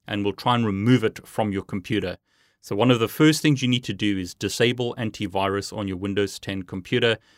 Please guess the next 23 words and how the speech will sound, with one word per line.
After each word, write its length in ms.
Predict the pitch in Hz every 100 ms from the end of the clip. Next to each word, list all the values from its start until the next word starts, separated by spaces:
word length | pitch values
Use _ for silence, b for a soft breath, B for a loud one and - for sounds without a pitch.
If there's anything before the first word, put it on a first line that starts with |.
| b
before 340 | - 95 127 117
you 100 | 110
try 280 | - 113 104
and 100 | 101
install 500 | 92 - 143 104 90
Kane 240 | - 98
Enable, 380 | 95 92 92 92
because 400 | 101 - 98 -
otherwise 540 | 139 143 98 95 92 104
Windows 340 | 104 104 95
will 120 | 95
simply 360 | - 113 98 104
remove 440 | 92 92 110 135
it 160 | 95 - b b b _
because 320 | 92 98 -
it 100 | 92
sees 300 | - 117 104
it 100 | 95
once 240 | 95 95
again 240 | 92 95 92
as 100 | 90
malicious 400 | 90 90 - -
software. 440 | - 107 - 85